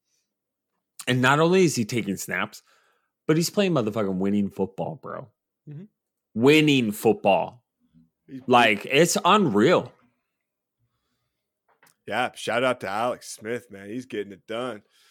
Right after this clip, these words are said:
Speaker 2: He spent his, he spent some time in Utah, and, uh, he's well, he's, he's well liked here in the state, and we follow him well. So shout out to Alex, man.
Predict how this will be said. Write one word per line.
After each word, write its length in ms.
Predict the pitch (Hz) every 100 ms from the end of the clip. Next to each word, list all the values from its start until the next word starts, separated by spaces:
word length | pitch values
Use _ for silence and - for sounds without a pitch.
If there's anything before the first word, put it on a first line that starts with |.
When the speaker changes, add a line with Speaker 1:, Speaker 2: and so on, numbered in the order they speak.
| _ _ _ _ _
Speaker 2:
He 140 | 120
spent 220 | - 117
his, 120 | 107 110
he 140 | 135
spent 260 | 135 131 117
some 120 | 107
time 360 | - 120 143 113
in 120 | 101
Utah, 520 | 98 95 104 87 80 - _ _ _
and, 360 | 98 95 95 -
uh, 320 | 95 - - 98 _ _ _ _ _ - _ _ _ _ _ _ _
he's 300 | - 127 104
well, 280 | 113 117 117
he's, 300 | 123 135 110 101 _
he's 260 | 127 131 110
well 180 | 123
liked 380 | 123 123 120 -
here 320 | 127 123 117
in 260 | 92 107 110
the 100 | 104
state, 600 | - - 110 107 80 - 110 110
and 80 | -
we 100 | 104
follow 420 | 104 104 104 104
him 400 | 104 107 104 104 101 _ _
well. 480 | 104 98 101 95 95 _
So 420 | - - 98 98
shout 260 | 98 101 110
out 140 | 113
to 80 | 73
Alex, 420 | 92 101 87 -
man. 300 | 90 92 92